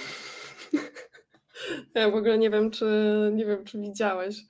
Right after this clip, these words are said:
Wiem, że Paweł czasami mówi pomidor w jakichś różnych podcastach, to znaczy, że nie chce odpowiadać na jakiś temat.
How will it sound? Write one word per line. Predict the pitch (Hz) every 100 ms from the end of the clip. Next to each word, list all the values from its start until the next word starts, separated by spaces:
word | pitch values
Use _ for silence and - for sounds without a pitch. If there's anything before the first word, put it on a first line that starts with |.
| - - -
Wiem, | 226
że | 220
Paweł | 240 226 214
czasami | 214 214 208 208
mówi | 202 196 185
pomidor | 190 190 185 185 - _ _ -
w | 208
jakichś | - - -
różnych | 196 - 214
podcastach, | - 196 - 202 - 202 214
to | 202
znaczy, | 202 208
że | 196 190
nie | 190
chce | 190 185
odpowiadać | - 196 190 185 190
na | 196
jakiś | 214 208
temat. | - 196 196